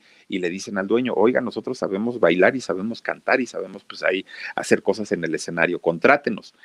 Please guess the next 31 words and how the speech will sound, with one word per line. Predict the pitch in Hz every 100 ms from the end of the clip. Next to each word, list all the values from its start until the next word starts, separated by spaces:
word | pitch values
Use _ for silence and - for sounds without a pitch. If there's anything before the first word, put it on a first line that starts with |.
| - - -
Y, | 101
pues, | - 95 90
el | 92
dueño | 113 123 123
las | 98 90 90
vio | 98 139
y |
dijo, | 139 -
"No, | 156
pues | - -
sí, | -
están | - -
bien | -
guapitas, | 117 117 - - -
pásenle | - 78 - 139 151 - - - -
y |
vamos | 98 95 107 120
a |
ver". | 156 - - -
Entonces | 104 107 113 151 147 -
les | 95 -
pusieron, | 104 - 120 127
fíjense | 123 123 123 101
nada | 98 107
más, | 104 101 -
eh, | 104 92 -
a | 92
unos | 110 117
bailarines, | 117 113 107 107 92 107
cuatro | - - 208 - 165
bailarines, | 110 90 82 92 107 233